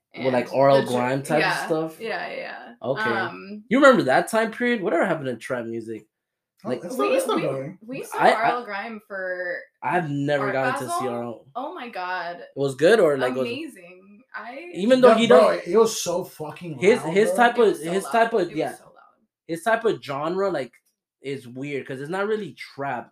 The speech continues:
Speaker 1: It's just re-, like you said, it's really loud, like, sort of melodic in a way.
Speaker 3: Yeah, dude. I, I mean, I had,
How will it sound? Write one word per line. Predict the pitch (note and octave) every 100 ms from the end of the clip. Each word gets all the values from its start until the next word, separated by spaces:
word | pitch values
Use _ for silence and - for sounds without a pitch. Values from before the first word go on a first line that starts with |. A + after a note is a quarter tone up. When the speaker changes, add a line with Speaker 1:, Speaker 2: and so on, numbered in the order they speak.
| _
Speaker 1:
It's | C3 -
just | A#3+ D3+
re-, | E3+ G3+
like | F#3+ F3+
you | F3
said, | G#3 D#3
it's | D#3
really | C#4 A#3+
loud, | C3 C3+ F3 D#3+
like, | C#3 B2 - _ _ _ _ _
sort | _ - F#3+ G#3+
of | A3+
melodic | G#3 F#3+ F3 G3+ G#3 G#3
in | G#3+
a | G#3
way. | G#3+ A3 A3 G#3+ - _
Speaker 3:
Yeah, | C3+ D3 C#3 B2+ A#2
dude. | B2 B2 B2 _ _
I, | A3+ D4+
I | C4
mean, | A#3+
I |
had, | C4 D4